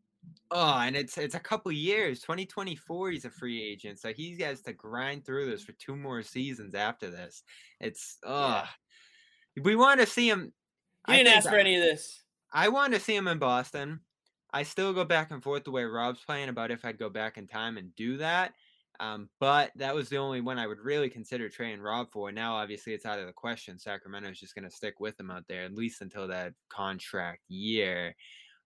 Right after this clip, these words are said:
Speaker 1: But, man, even if it wasn't Boston, you would have liked to have seen him go somewhere good. And it doesn't get any worse than
Speaker 2: Doesn't
Speaker 1: where
Speaker 2: get
Speaker 1: he
Speaker 2: any
Speaker 1: went.
Speaker 2: worse.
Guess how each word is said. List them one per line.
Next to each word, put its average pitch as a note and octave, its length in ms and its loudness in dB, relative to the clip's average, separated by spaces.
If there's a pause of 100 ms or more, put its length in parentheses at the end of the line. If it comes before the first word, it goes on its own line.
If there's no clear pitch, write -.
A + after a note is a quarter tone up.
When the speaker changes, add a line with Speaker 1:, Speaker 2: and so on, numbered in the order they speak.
Speaker 1:
But, G#2+ 160 -6
man, D3+ 540 2
even F3 220 0
if F3 160 0
it C3 100 0
wasn't C3+ 360 -2
Boston, C3 440 0
you G#2+ 120 -6
would C3 160 0
have C3 160 -2
liked B2 260 -2
to B2 60 -6
have G#2 120 -8
seen A#2 280 -6
him G#2+ 180 -12
go G2+ 200 -6
somewhere G2 760 -6 (500)
good. G#2 440 -2 (400)
And G2 320 -4
it G#2+ 120 -8
doesn't B2+ 300 -2
get A#2+ 140 -4
any A2+ 240 -4
worse G2+ 680 0 (100)
than G#2+ 100 -8
Speaker 2:
Doesn't G2+ 120 -8
Speaker 1:
where F#2 80 -4
Speaker 2:
get E2+ 40 -6
Speaker 1:
he F2 60 -6
Speaker 2:
any G2+ 60 -8
Speaker 1:
went. G2 240 -6
Speaker 2:
worse. G2+ 420 -14